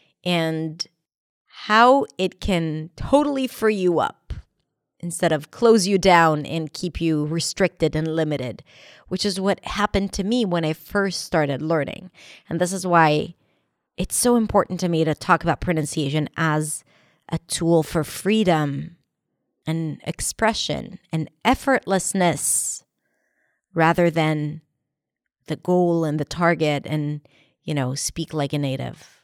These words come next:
and all of that. All right, next up,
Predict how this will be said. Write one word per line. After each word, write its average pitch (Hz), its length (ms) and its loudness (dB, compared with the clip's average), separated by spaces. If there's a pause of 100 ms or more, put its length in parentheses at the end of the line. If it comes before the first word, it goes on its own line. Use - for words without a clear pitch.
(120)
and 143 120 -4
all 127 200 -6
of - 120 -14
that. - 360 -16 (1900)
All 240 100 6
right, 214 200 4
next 226 340 2
up, 269 180 6